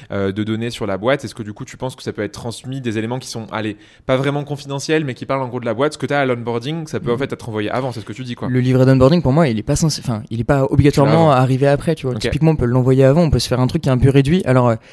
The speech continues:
Speaker 2: je pense qu'il faut réfléchir ses contenus en fonction de la place qu'ils ont dans l'onboarding. C'est-à-dire
Speaker 1: Ok.
Speaker 2: qu'aujourd'hui, le livret d'onboarding, dans la plupart des boîtes en tout cas, va être un truc de trente pages avec énormément d'informations.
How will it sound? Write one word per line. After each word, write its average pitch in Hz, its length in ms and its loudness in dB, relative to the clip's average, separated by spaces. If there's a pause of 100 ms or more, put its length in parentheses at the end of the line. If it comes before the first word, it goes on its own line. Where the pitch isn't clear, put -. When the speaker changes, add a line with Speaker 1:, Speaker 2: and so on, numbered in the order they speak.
(220)
Speaker 2:
je - 80 -6
pense 185 160 4
qu'il 156 120 -2
faut 135 160 2
réfléchir 147 420 4
ses 151 140 0
contenus 160 300 2
en 156 40 4
fonction 135 420 -2
de 143 80 -2
la 127 140 2 (360)
place 156 300 4
qu'ils 147 240 0
ont 151 60 4
dans 135 100 2
l'onboarding. 123 420 2
C'est-à-dire 127 340 2
Speaker 1:
Ok. 127 200 4
Speaker 2:
qu'aujourd'hui, 135 460 4
le 151 80 6
livret 120 260 4
d'onboarding, 127 500 4 (400)
dans - 220 -4
la 113 100 -2
plupart 113 220 -6
des 117 80 2
boîtes 135 160 2
en 135 60 -2
tout - 100 -6
cas, 143 140 -2 (400)
va 131 100 6
être 139 160 4
un 151 60 4
truc 143 160 2
de 127 80 4
trente 127 240 0
pages 147 340 6
avec 123 400 -2
énormément 147 380 4
d'informations. 123 500 0